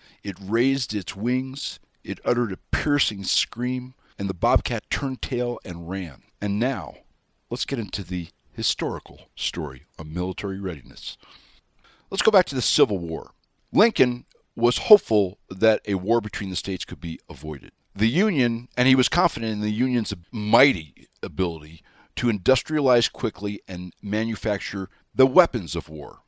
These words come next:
But he was way behind on recruitment and trained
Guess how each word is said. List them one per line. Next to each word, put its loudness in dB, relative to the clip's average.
But 6
he 6
was 8
way 6
behind -2
on -2
recruitment -2
and -4
trained -2